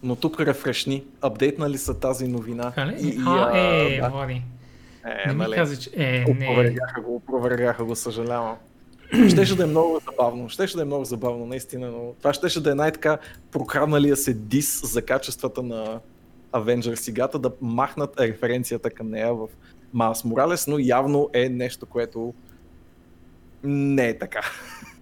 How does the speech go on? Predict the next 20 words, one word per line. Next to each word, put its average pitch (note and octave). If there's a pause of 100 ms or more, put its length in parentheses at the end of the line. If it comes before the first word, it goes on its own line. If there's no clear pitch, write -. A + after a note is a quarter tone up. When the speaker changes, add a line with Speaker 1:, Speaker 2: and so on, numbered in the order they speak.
(140)
Speaker 1:
<laughs> -
Или D#3
поне D3 (1000)
така -
казват B2 (100)
господата A#2
от A2
Sony, A2
така A#2
че A#2
може B2
да C3
задраскаме A#2+
този, A#2 (340)
иначе A#3
така D#3+
забавен C3
наистина A2+ (320)
Speaker 2:
Мгм. D#3+
Speaker 1:
факт. D3+